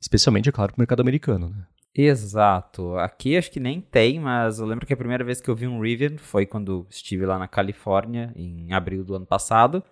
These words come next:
Speaker 2: e até que eu vi bastante, assim, por lá. Então,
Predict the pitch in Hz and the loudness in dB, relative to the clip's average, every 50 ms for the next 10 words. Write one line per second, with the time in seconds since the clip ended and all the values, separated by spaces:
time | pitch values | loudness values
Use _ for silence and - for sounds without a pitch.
0 | _ _ _ _ _ _ _ - 175 214 226 - 160 - - 349 294 160 160 156 | _ _ _ _ _ _ _ 2 2 4 6 6 4 4 4 0 0 0 0 0
1 | 160 208 240 - - - 151 156 175 170 - 123 120 - - 113 104 - 110 104 | 0 0 0 0 0 2 2 2 2 -2 -6 -8 -6 -6 -6 -10 -8 -6 -4 -2
2 | 101 95 87 85 90 98 - 104 113 123 135 143 | -2 -2 -2 -2 -4 -6 -6 -6 -4 -4 -6 -6